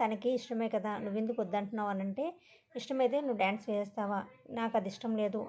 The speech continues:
అంటూ శ్రీకర్పై ఫైర్ అయ్యాడు నిఖిల్.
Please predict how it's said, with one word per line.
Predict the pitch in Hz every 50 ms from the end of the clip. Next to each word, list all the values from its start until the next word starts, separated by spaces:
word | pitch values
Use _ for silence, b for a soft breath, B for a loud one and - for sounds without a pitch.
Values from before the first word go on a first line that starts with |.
| -
అంటూ | - 214 208 196 226 269 320 370 - b b b b b b -
శ్రీకర్పై | - 240 233 233 233 233 214 202 254 285 330
ఫైర్ | 320 - 226 202 202 202
అయ్యాడు | 208 208 208 208 214
నిఖిల్. | 214 196 180 - - 190 185 -